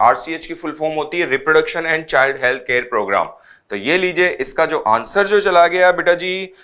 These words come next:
वो आंसर कौन सा चला गया? जल्दी से बताइए, रिप्रोडक्शन and चाइल्ड हेल्थ केयर प्रोग्राम, ये इसका जो है आंसर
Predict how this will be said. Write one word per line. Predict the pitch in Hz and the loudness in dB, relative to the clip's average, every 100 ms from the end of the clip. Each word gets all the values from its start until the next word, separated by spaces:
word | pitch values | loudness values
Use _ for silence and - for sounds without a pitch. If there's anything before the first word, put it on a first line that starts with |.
| _ - | _ 0
वो | 135 | 4
आंसर | 135 151 185 | 4 2 -2
कौन | 170 175 | 0 0
सा | 175 | 0
चला | 175 175 170 | 0 2 2
गया? | 165 175 175 | 4 4 4
जल्दी | 175 147 165 | 2 -2 -6
से | 160 | -6
बताइए, | 156 156 160 170 180 | -4 -2 0 0 0
रिप्रोडक्शन | 147 113 131 - 170 165 - 185 | -2 -4 -4 0 0 0 -2 -2
and | 185 - 160 165 | 0 2 2 2
चाइल्ड | 165 151 151 151 | 0 2 2 2
हेल्थ | 143 147 147 | -2 -2 0
केयर | 139 135 | 0 0
प्रोग्राम, | 135 123 117 110 95 | -2 -2 0 0 0
ये | 98 143 185 | -4 -2 0
इसका | 175 - 160 | 0 0 -2
जो | 147 135 | 0 0
है | 131 135 | 2 2
आंसर | 117 113 - 156 202 - | -2 -4 -2 -2 -2 -8